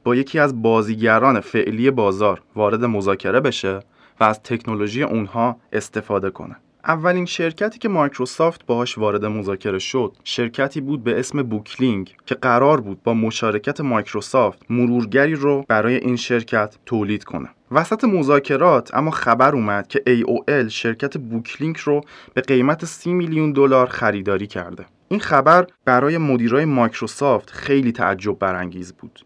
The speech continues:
اونها از خودشون میپرسیدن که چرا یک شرکت باید برای تولید کنندهٔ یک مرورگر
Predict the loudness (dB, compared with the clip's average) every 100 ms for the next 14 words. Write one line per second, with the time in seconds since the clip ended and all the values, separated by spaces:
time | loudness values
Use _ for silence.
0 | _ -2 4 2 4 0 0 2 0 2
1 | -2 0 -4 -4 -2 -2 -2 -2 _ -4
2 | 2 2 2 0 -2 -2 -2 0 0 0
3 | 0 -18 _ 0 2 4 2 2 0 2
4 | 2 0 -2 -2 -4 -4 -4 -2 0 -2
5 | 0 -4 -4 -4 -4 -4 0 2 2